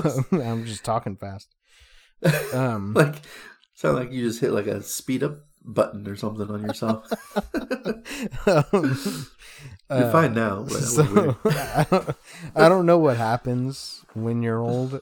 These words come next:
Speaker 2: and I
Speaker 1: Yeah.
Speaker 2: like to think that old people don't do these things anymore when they're old.
Speaker 1: <laughs>
Speaker 2: But,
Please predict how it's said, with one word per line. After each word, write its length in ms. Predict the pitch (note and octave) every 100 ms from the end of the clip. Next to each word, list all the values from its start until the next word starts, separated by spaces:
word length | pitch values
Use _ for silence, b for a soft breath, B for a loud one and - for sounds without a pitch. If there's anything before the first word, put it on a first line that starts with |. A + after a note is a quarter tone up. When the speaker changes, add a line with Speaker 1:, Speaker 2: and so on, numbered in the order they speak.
| _
Speaker 2:
and 380 | - G2+ G2 F#2+
I 100 | - G#2
Speaker 1:
Yeah. 100 | F#2
Speaker 2:
like 140 | F#2
to 100 | G#2+
think 240 | - A2 G#2
that 140 | G2+
old 200 | G2+ G2+
people 240 | G#2+ G2+ G2+
don't 260 | G2 F#2
do 160 | G2 G2
these 220 | A2+ A#2
things 260 | C3+ C3+ C#3
anymore 400 | D3 D3 E3 E3 - - _ -
when 120 | A#2+
they're 140 | C3+
old. 180 | D3 D#3+ D5+
Speaker 1:
<laughs> 40 | B D#5 B B -
Speaker 2:
But, 800 | A2 G#2+ C3+ - C#3+ A#2 A3